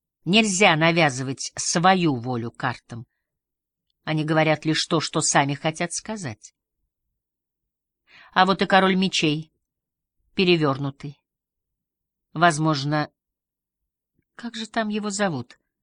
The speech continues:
Гевин. Колетт жаждет, чтобы в её жизнь вошёл мужчина. Ночами Эл чувствует это в квартире в Уэксхеме. Тонкий шлейф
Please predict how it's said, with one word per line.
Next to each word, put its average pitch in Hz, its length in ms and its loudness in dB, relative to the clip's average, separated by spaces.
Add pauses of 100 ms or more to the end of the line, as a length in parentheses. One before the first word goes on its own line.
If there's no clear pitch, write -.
(720)
Гевин. 170 680 -4 (1120)
Колетт 214 420 4
жаждет, 175 680 2
чтобы 160 480 -2
в - 20 -6
её 160 320 2
жизнь 226 360 0
вошёл 175 340 -2
мужчина. 131 560 -4 (840)
Ночами 220 680 2
Эл 262 180 4
чувствует 143 680 -2
это 127 240 -8 (320)
в - 100 -14
квартире 175 600 2
в 175 120 2
Уэксхеме. 202 1120 0 (760)
Тонкий 202 360 4
шлейф 185 500 2